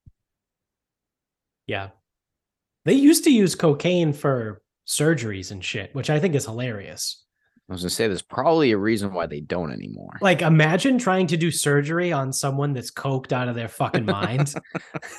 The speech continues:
Speaker 2: <laughs>
Speaker 1: <laughs> Like, yeah, they probably can't feel anything, but, like, holy shit. They're like, "Hey, man, you gonna cut my fucking arm off? Did you cut it off yet? Ugh, my teeth hurt."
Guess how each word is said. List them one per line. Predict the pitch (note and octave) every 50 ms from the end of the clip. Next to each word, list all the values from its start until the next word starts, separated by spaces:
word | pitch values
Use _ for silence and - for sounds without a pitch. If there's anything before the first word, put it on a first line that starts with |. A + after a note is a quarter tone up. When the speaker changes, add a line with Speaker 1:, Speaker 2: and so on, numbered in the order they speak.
| - - -
Speaker 2:
<laughs> |
Speaker 1:
<laughs> | C4+ B3 - E4 - - - - - - - - - - - - -
Like, | F3 F#3 F3+ D#3+ -
yeah, | A#3 F#3+ D#3
they | D#3 E3
probably | D#3 G#3 G3+ G3 G#3 G3 F3+ E3+
can't | F3 - F3+ D#3+ C3+ A#2+
feel | - - - D#3+ D#3+ D#3 E3 F3+
anything, | F#3+ F#3+ G3+ G3 G#3 A3 A3 A3+ B3 A#3+ G3
but, | D#3 D3 C#3+
like, | D3 C3 A#2 A2+ -
holy | - E3+ F3+ D#3+ C#3 A#2+
shit. | G#2 - - - F#3 E3 - - -
They're | D#3+ D#3
like, | D3+ C#3 C3+ - - - - -
"Hey, | - G3+
man, | G#3+ F3+ C#3+ C#3+
you | D#3 D#3+
gonna | F3 E3+
cut | E3 - F#3 E3+
my | E3
fucking | - - F3+ - D#3+ D3+
arm | C3+ C#3+ D#3+ F3+
off? | F#3+ G#3 A#3 A#3+
Did | - -
you | -
cut | - C#3+ C#3+
it | C#3
off | C3+ C#3 D3+ - -
yet? | G3 A3 A#3 A3+ - - - - _
Ugh, | - F3 E3 E3+ E3 D#3+ D#3+ D#3+ D#3 D3+ D3 C#3+ C#3+ C#3 C#3 C3 C3+ C#3
my | D3 E3
teeth | D3+ - G#3+ A3 G#3+ G#3+ -
hurt." | D#3+ C3+ A#2+ A#2